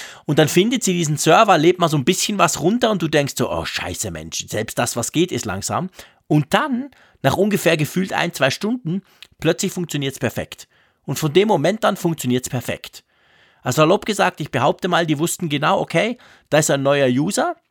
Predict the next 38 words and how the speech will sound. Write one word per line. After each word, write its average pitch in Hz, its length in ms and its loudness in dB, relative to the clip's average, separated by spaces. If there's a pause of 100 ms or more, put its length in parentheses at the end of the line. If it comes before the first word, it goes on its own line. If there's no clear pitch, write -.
(760)
Wahrscheinlich - 400 -12
wussten 107 220 -10
sie 98 80 -8
sogar, 107 220 -2
wer 104 100 -4
das - 180 -10
ist, 180 200 0
nämlich 107 240 -6
ich. 214 200 -2 (600)
Der 156 160 4
hat 180 120 0
jetzt 160 120 -4
seine 143 200 4
Seite 123 340 2
aufgerufen, 214 680 -2
wir 156 100 0
checken 165 300 0
die 139 140 -4
mal 131 120 2
kurz 127 280 0
ab, - 220 0
okay, - 260 0
alles 139 260 0
klar, 175 260 -2
die 131 160 -6
ist - 200 -2
da 302 200 0 (280)
und 170 180 0
dann 233 140 2
geht's 311 220 -4
ganz 226 220 -4
schnell. - 300 -6 (100)
Aber 123 160 -2
am 143 100 2
Anfang 247 360 0
war's - 400 -2
super 190 280 2
langsam. 101 500 -8